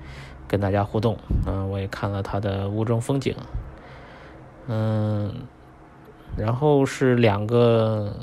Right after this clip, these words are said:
也是网飞的剧，在七月份，一个是《怪奇物语》，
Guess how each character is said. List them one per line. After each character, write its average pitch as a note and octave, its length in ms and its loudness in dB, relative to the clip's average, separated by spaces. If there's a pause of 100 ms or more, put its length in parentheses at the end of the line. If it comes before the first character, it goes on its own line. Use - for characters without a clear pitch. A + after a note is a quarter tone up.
也 A2 180 2
是 A#2+ 240 2
网 G#2+ 180 2
飞 A#2 180 0
的 A2+ 120 4
剧， A2 360 -4 (1600)
在 A2 180 2
七 - 220 2
月 A2+ 160 8
份， - 300 -6 (340)
一 A2 140 -2
个 A2 100 2
是 G#2+ 140 -2
《怪 G#2+ 240 4
奇 G#2+ 240 -4
物 A#2+ 240 0
语》， F2+ 320 -8